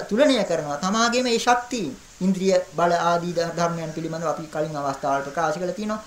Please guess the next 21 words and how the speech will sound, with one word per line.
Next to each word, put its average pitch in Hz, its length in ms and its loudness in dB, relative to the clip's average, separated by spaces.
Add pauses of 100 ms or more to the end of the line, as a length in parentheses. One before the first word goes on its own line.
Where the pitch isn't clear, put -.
(160)
සද්ධා, 160 460 -2
වීරිය, 160 240 -2
සති, 156 220 -2
සමාධි, 147 400 -4
ප්‍රඥා 202 440 0
කියන 214 180 -2 (320)
මැදින් 185 340 0
ඉන්න 170 200 -4
සතිය. 175 400 -2 (180)
මේවා 165 280 2
හොඳට 160 300 -4 (320)
කිරා 208 320 6
බලනවා. 151 400 0 (160)
ශ්‍රද්ධාවත් 170 640 2
ප්‍රඥාවත් 160 520 -2
සම 202 220 0
කරගන්නවා. 147 600 -2 (240)
වීරියත් 196 460 2
සමාධියත් 170 520 -2
සම 214 220 0
කරගන්නවා. 151 580 -2